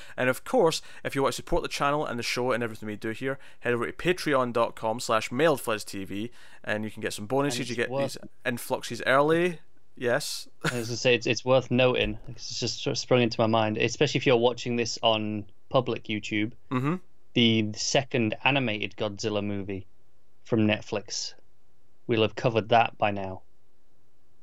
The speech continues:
Speaker 1: I think even on Patreon that'll be up by now.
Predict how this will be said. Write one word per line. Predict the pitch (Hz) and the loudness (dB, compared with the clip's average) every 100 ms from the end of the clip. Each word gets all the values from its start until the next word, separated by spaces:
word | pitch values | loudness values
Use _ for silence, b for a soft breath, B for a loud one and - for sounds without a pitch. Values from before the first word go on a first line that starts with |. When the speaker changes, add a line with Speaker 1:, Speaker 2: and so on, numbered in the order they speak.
| - - - - - | -16 -14 -14 -14 2
Speaker 1:
I | - | 6
think | 226 | 8
even | 139 107 | 6 4
on | 101 | 2
Patreon | 156 - 117 107 107 | 2 2 -2 -4 -2
that'll | 107 98 | 0 0
be | 107 | 0
up | 101 107 | -2 0
by | 104 | -2
now. | 104 | -2